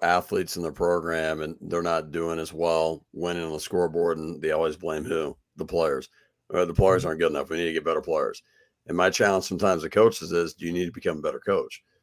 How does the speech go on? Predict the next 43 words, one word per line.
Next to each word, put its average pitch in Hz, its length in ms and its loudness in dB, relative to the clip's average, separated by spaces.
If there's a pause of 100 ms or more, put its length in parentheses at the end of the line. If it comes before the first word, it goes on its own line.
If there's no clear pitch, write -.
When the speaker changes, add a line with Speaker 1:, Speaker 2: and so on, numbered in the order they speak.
(120)
Speaker 2:
Exactly. 117 360 0
Speaker 1:
Do 90 60 0
you 92 60 2
need 92 120 0
to 82 80 -6
develop 85 340 4
your 82 100 -6
coaching 98 380 4
philosophy, 92 480 4
become 80 380 -4
better, 85 480 4
and 85 200 -2
make 90 220 2
the - 80 -6
people 90 320 -4
better 85 440 2
around 85 440 2
you 76 220 -6
so - 160 -2
everyone 80 340 -2
becomes 71 340 -8
better? 71 340 -4
So, 71 360 -4 (520)
um, 85 200 2
the 87 100 4
last 117 320 8
question 117 380 4
I 107 40 6
have 104 120 2
for 101 140 2
you 90 100 0
is 80 140 -6
this, 87 500 2
is 87 380 2 (480)
if - 160 -8
you 123 100 10
had 110 80 10
one 101 340 0
character 117 380 6
trait 113 280 2
or 82 80 0
life 90 280 2
skill 80 480 0